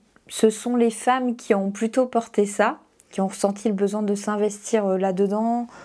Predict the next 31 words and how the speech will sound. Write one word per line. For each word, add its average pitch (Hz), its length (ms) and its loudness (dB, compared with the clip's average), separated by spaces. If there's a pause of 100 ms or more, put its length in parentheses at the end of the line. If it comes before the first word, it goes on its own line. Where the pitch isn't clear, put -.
(180)
aussi, 196 300 -2
parce 196 240 -2
qu'il 214 160 0
y 220 80 2
a 196 60 2
la 185 80 2
dimension 185 640 -2
de, 196 100 0
euh, 190 400 -2 (560)
de 185 140 2
porter 220 420 2
le, 202 240 2
le 190 80 4
message 208 380 0
de 214 80 2
la 208 160 2
transmission 214 760 -2 (760)
et, 196 280 2
euh, 175 440 -2
de 175 180 2
ce 190 120 -6
qu'on 202 260 -2
veut, 196 180 0
euh, 180 640 0 (240)
transmettre 202 440 -4
à 202 40 2
nos 180 220 0
enfants, 220 420 -4
hein, 185 80 -4
tout - 140 -12
simplement. 185 540 -4